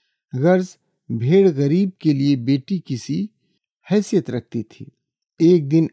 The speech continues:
امیر کے ہاں مہمان آیا۔ جب اس کے لیے کھانا پکانا تھا تو امیر کا دل نہیں کرتا تھا کہ اپنے ریوڑ میں سے کسی جانور کو ذبح کرے، اس لیے اس نے غریب آدمی سے اس کی ننھی سی بھیڑ لے کر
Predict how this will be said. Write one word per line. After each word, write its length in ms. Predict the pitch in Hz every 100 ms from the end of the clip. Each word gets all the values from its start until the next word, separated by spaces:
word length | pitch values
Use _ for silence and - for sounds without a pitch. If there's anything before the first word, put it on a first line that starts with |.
| -
امیر 340 | 127 139 165
کے 160 | 156 139
ہاں 160 | 131
مہمان 560 | 139 127 117 120 127 143
آیا۔ 300 | 147 156 165 - -
جب 280 | 120 156 156
اس 180 | 151 127
کے 160 | - 135
لیے 180 | 139
کھانا 400 | 131 - 131 147
پکانا 460 | 143 123 117 123 139
تھا 300 | 135 135 185 - _ _ _ _ _ -
تو 140 | 165
امیر 320 | - 156 170 151
کا 180 | 135 117 123
دل 100 | 151
نہیں 300 | 135 123 202
کرتا 400 | 135 113 123 113
تھا 320 | - 113 120 -
کہ 120 | - - -
اپنے 360 | 123 - 135
ریوڑ 360 | 120 131 139 156
میں 160 | 143 127
سے 180 | - 117
کسی 280 | - 123 139
جانور 400 | 117 123 117 123
کو 180 | 117 127
ذبح 340 | 113 117 117
کرے، 280 | 110 110 - 131 _ _ _
اس 260 | - 190 -
لیے 160 | 185 185
اس 220 | 165 -
نے 260 | 160 180 220 _ _ _
غریب 380 | 127 143 170 208 -
آدمی 360 | 127 127 143 135
سے 240 | - 143
اس 140 | 123 -
کی 140 | 135
ننھی 400 | 123 131 156 180
سی 240 | 180 - 131
بھیڑ 320 | 107 120 139
لے 260 | 123 147
کر 220 | 147 123